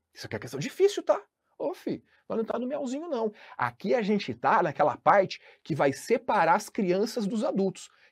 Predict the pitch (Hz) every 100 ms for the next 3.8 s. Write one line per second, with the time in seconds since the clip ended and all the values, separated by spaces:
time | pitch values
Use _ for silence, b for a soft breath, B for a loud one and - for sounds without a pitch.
0 | - 160 123 180 262 - 226 226 226 196
1 | - 214 294 - 285 - 302 330 269 -
2 | 262 202 _ _ _ - 104 117 165 202
3 | 196 208 214 208 - 311 131